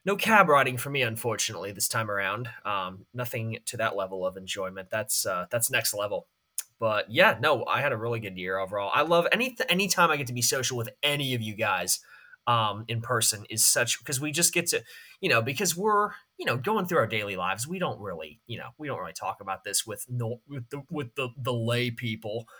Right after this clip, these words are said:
Um, so when we get to just nerd and foam out together and just, you know,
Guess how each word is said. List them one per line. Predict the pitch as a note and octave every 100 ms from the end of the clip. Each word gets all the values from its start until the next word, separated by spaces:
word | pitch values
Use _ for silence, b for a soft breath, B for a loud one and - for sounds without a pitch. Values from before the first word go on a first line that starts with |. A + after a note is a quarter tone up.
| B B
Um, | B2 A2+ G#2+ G#2 G#2 _ _ -
so | - E3 C3+
when | B2+ C#3+
we | D3+
get | E3+ F3
to | D#3
just | A#2 B2 A#2
nerd | A2 A#2 B2+ C3 C3+ A2+
and | A2
foam | - B2+ A#2
out | A2+ A2+
together | A#2 A#2 A#2 A2+
and | G#2+
just, | G#2+ -
you | B2
know, | G2